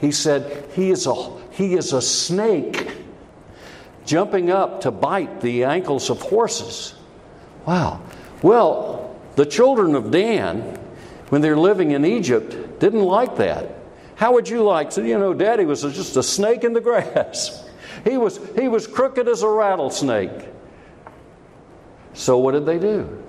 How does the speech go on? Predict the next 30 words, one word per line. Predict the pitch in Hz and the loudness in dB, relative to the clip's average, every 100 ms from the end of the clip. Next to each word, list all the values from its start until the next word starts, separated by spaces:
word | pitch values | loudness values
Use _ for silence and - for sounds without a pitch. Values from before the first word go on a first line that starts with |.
| - 101 | -6 2
They | 151 160 | 2 2
swapped | - - 185 226 185 104 - - - - - - - - - - - - - - - - - - - - - | -2 -4 0 0 0 -2 -6 -14 -18 -20 -20 -20 -20 -20 -20 -20 -20 -20 -20 -20 -20 -20 -20 -20 -20 -18 2
the | 113 | 2
symbol | 110 - 196 208 156 139 | 4 4 6 6 6 4
for | - 117 | 4 6
their | 147 165 | 6 4
tribe | 156 165 151 101 101 - | 2 4 4 4 0 -2
from | 127 127 | 0 2
the | 113 | 0
snake | - - 185 202 131 - - - | -2 -2 0 2 0 -4 -12 -4
to | 151 143 | -2 0
the | 139 | 2
eagle. | 120 143 - 67 - - - - - | 2 2 0 -4 -6 -16 -20 -12 0
Now | 117 110 | 2 4
think | 139 131 - | 2 0 2
with | 104 104 | 0 2
me, | 98 | 0
if | 95 95 | 0 -2
you | 92 | 2
will. | 104 92 71 - - - - - - - - | 2 2 -2 -8 -16 -20 -20 -20 -20 -20 -4
You're | 127 208 | 0 0
Ezekiel. | 247 117 180 131 123 123 175 - - - - - - - - - - - - | 0 0 -2 0 -2 -2 -2 -8 -12 -16 -20 -20 -20 -20 -20 -20 -20 -16 0
You're | 127 147 | 2 2
standing | - 175 196 208 202 | 2 0 2 0 0
in | 196 | 0
the | 185 | -2
south, | - 156 120 131 147 - | 0 0 2 0 -2 -2
which | 147 143 | -2 0
is | 147 147 | -2 -2
where | 143 151 156 147 - - | 0 2 2 0 -8 -14